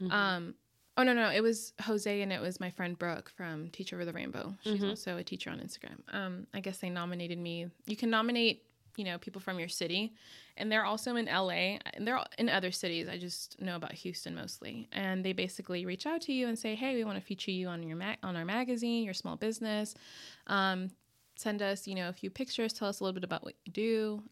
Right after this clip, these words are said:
Speaker 2: and, um, I thought, like, I'm a little f-, fish in this big ocean. I thought that was the coolest thing ever.
Speaker 1: Mm-hmm.
Speaker 2: Um, and it's not a very, like, known magazine, but to me, it was like, "Oh my gosh, this is so cool."
Speaker 1: I thought that was
Speaker 2: Um,
Speaker 1: awesome.
Speaker 2: I,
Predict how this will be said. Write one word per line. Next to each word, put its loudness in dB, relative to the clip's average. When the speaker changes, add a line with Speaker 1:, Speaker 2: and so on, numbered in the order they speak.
Speaker 2:
and, -4
um, -4
I 2
thought, 4
like, 0
I'm 0
a 0
little 0
f-, -12
fish 4
in -4
this -4
big 2
ocean. 0
I -2
thought -4
that -2
was -2
the -4
coolest 0
thing -2
ever. 0
Speaker 1:
Mm-hmm. 2
Speaker 2:
Um, 4
and 6
it's 2
not 6
a 4
very, 4
like, 2
known 4
magazine, 2
but 2
to 0
me, 2
it 0
was -4
like, -2
"Oh -4
my -2
gosh, -4
this -8
is -6
so -2
cool." -6
Speaker 1:
I 4
thought 0
that 2
was -2
Speaker 2:
Um, -8
Speaker 1:
awesome. -6
Speaker 2:
I, 6